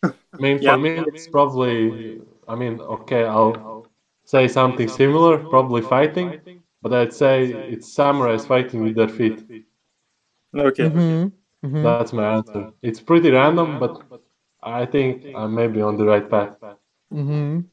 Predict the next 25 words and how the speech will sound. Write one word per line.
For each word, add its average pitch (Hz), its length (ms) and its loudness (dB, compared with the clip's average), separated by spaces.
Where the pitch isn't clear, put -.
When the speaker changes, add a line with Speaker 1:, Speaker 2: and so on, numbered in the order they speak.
Speaker 3:
Okay, 185 480 4
okay, 170 500 6
I 202 40 0
see, 151 260 -2
I 170 80 6
see, 156 340 0
I 160 80 2
see. 170 280 -6
Well, 151 220 6
the 165 140 6
point 170 340 4
goes 160 240 6
to 156 120 -2
Gins, 151 460 -2
because 147 400 2
Speaker 2:
<laughs> - 120 -20
Speaker 3:
basically 175 640 4
it's 156 240 -4
Japan 165 720 2
national 160 440 0
sport. 160 560 2
Speaker 2:
I 240 120 2
told - 100 -12
you. 240 120 4
Speaker 3:
People, 190 500 2